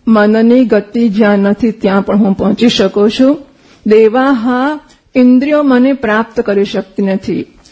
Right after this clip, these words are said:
તો મનસા સહ, મન સહિતની ઇન્દ્રિયો જેને પ્રાપ્ત કર્યા વગર પાછી ફરી છે, કારણ કે એની પાછળનો જેમ દાખલો આપવામાં આવે કે ટોર્ચની અંદર સેલ લગાડ્યા હોય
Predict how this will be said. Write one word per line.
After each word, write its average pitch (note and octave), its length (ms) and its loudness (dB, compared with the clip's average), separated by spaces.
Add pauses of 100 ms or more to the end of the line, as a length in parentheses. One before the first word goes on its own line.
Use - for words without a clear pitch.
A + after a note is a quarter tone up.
(340)
તો G#3 280 2
મનસા G3+ 600 0
સહ, B3+ 420 2
મન G#3 280 0
સહિતની G#3+ 460 0
ઇન્દ્રિયો G3+ 320 0
જેને G3 220 -4
પ્રાપ્ત G3 360 -6
કર્યા F#3 260 -2
વગર A3+ 220 0 (340)
પાછી F#3+ 320 -2
ફરી - 320 -4
છે, A#3+ 200 0
કારણ A#3 300 0
કે G#3 100 -4
એની G3+ 160 2
પાછળનો G3+ 720 0 (680)
જેમ G3 220 2
દાખલો F#3+ 360 0
આપવામાં G#3+ 460 0
આવે A3+ 260 2 (640)
કે G3+ 120 2
ટોર્ચની G3 500 0
અંદર G3 260 2
સેલ G3 300 -2
લગાડ્યા G3+ 440 2
હોય A#3 340 0